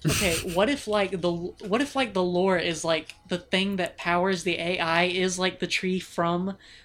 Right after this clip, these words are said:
Speaker 1: the forest? It's, like, this weird, like, forming of, like, nature and, like, a
Speaker 2: <laughs>
Speaker 1: robot, like, kinda like Bastion from Overwatch
Speaker 2: I
Speaker 1: or
Speaker 2: guess
Speaker 1: something?
Speaker 2: so,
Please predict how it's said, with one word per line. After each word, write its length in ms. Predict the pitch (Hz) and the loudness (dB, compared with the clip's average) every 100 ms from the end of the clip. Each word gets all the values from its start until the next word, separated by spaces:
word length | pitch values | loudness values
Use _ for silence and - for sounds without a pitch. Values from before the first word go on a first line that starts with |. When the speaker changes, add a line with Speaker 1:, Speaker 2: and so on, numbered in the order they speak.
| - | -6
Speaker 1:
the 80 | |
forest? 720 | 180 - 180 180 196 202 - - | -4 2 2 4 2 -2 -6 -4
It's, 200 | 190 - | -4 2
like, 200 | 196 - - - | 0 0 -14 -4
this 220 | 214 202 | 0 0
weird, 320 | 190 190 208 - - - | 2 2 2 -2 -18 -6
like, 300 | 196 170 - _ _ _ | -2 -2 -6 _ _ _
forming 640 | - - 202 202 196 208 208 | -18 -2 2 2 2 0 -2
of, 100 | 175 | -2
like, 380 | 180 175 175 202 | 0 -2 -4 -4
nature 540 | 175 185 - 196 190 | 0 0 0 0 0
and, 200 | - 175 | 0 0
like, 260 | 175 175 - | 0 -2 -4
a 40 | |
Speaker 2:
<laughs> 60 | 180 | -2
Speaker 1:
robot, 540 | 170 170 180 185 202 | 2 2 2 2 0
like, 240 | 190 170 - 220 | -2 -6 -6 -14
kinda 220 | - 202 208 | -2 0 2
like 200 | 202 156 | 0 2
Bastion 440 | 170 180 - 196 | 0 2 0 -2
from 160 | 185 185 | -2 -2
Overwatch 480 | 170 175 180 185 196 | -2 -2 0 2 2
Speaker 2:
I 120 | 117 | 4
Speaker 1:
or 20 | |
Speaker 2:
guess 240 | 151 165 | 6 4
Speaker 1:
something? 200 | 208 107 | 4 0
Speaker 2:
so, 80 | 110 | 2